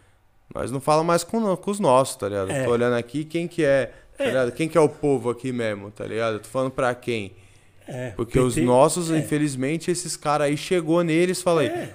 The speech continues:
Speaker 1: com um discurso de ódio, mas que num povo desesperado, bateu esse discurso do cara aí, né,
Speaker 2: Exatamente,
Speaker 1: velho?
Speaker 2: o que você falou foi tudo.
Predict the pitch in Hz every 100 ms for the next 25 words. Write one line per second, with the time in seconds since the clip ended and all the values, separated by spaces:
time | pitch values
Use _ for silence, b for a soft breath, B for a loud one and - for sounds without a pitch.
0 | - 139 147 143 - 160 156 151 143 143
1 | 175 202 160 127 B B B - 127 143
2 | - 156 165 165 156 170 160 143 160 151
3 | - 147 123 143 214 170 107 b b b
4 | - 104 117 165 - 190 202 196 185 -
5 | - 202 202 - 202 202 226 220 214 202
6 | 196 143 104 156 151 143 160 247 254 165
7 | 156